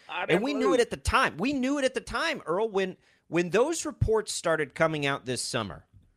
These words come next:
Speaker 2: and it was like, "Wait a minute, Bieniemy doesn't have a contract." I mean, we were here. I was here saying Bieniemy not having a contract is a problem, and it should tell us all something. The Chiefs don't know what to do with him. They don't want him,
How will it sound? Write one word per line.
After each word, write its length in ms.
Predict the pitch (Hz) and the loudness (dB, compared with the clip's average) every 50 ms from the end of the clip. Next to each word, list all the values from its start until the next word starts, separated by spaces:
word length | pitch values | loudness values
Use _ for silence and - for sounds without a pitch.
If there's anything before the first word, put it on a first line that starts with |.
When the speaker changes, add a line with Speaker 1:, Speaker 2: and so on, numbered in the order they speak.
| _ _ _ _ _ _ _ _ _ _ _ _ _ - | _ _ _ _ _ _ _ _ _ _ _ _ _ 0
Speaker 2:
and 140 | 127 135 | 0 0
it 120 | 143 147 - | 0 0 -2
was 200 | 127 139 135 147 | -2 -2 0 2
like, 200 | 135 127 - - | 0 0 0 0
"Wait 200 | 143 165 175 143 | 0 0 2 2
a 20 | |
minute, 260 | 120 110 92 85 82 | 0 -2 -4 -8 -6
Bieniemy 360 | - 135 160 214 285 330 359 - | -4 -4 -2 -2 -2 -4 -4 -2
doesn't 240 | 285 269 233 226 | -2 -2 0 -2
have 100 | 214 185 | -2 -2
a 40 | 156 - | -2 -4
contract." 640 | - - 170 180 185 170 - - 95 - - - - | -6 -6 -6 -6 -6 -6 -6 -8 -8 -8 -8 -10 -8
I 40 | 117 | -6
mean, 120 | 131 147 | -4 -4
we 120 | 165 233 277 | -4 -4 -4
were 180 | 285 277 233 | -2 0 0
here. 520 | 165 143 165 226 277 294 226 185 196 220 - _ _ _ _ _ _ - | 0 0 0 -2 0 2 2 2 0 -2 -8 _ _ _ _ _ _ -2
I 80 | 131 | 0
was 180 | 180 269 - - | 0 0 -2 -4
here 220 | - 214 269 285 | -4 -2 -2 -2
saying 340 | - - 185 170 160 147 143 | -2 0 2 4 4 4 2
Bieniemy 380 | 139 156 220 302 359 370 330 254 | 0 -2 -2 -2 -2 -2 0 2
not 220 | 233 240 190 165 | 2 2 0 2
having 340 | 185 214 208 196 202 180 156 | 2 2 2 2 2 -2 -4
a 40 | 131 | -6
contract 640 | - - 165 170 185 170 - - 135 120 117 - - | -4 -2 -2 -2 -2 -2 0 0 2 2 0 -2 -6
is 160 | - 151 135 | -6 -4 -4
a 40 | 139 | -4
problem, 520 | - - - - 160 175 202 202 214 202 185 | -4 -2 0 4 4 4 4 4 2 0 0
and 80 | 156 | -2
it 100 | 143 - | -2 -4
should 240 | - - 131 104 - | -6 -8 -8 -10 -6
tell 220 | - - 156 165 | -4 -2 0 0
us 180 | 165 143 - - | 0 0 -2 -4
all 320 | - - 131 135 135 135 | -2 0 2 2 2 2
something. 540 | 131 - - 143 127 123 - - 92 78 - - _ _ _ _ | 0 -2 -2 -2 -2 -2 -4 -8 -8 -10 -10 -12 _ _ _ _
The 100 | - 156 | -4 -4
Chiefs 300 | 147 - - - 254 - | -2 -2 -2 -4 -4 -2
don't 220 | - 226 220 160 151 | 0 0 0 2 2
know 80 | 170 | 2
what 180 | 165 156 156 143 | 4 4 2 2
to 80 | - 135 | 0 -6
do 220 | 107 - 143 151 | -4 -2 0 2
with 160 | 165 160 - | 0 0 0
him. 220 | 185 180 190 196 - _ _ _ _ _ _ _ - | -2 -4 -4 -6 -8 _ _ _ _ _ _ _ 2
They 100 | 151 160 | 4 6
don't 240 | 170 175 165 131 | 6 6 4 2
want 280 | 147 143 151 156 165 180 | 0 2 4 4 4 4
him, 220 | 190 208 220 185 | 2 0 -2 -4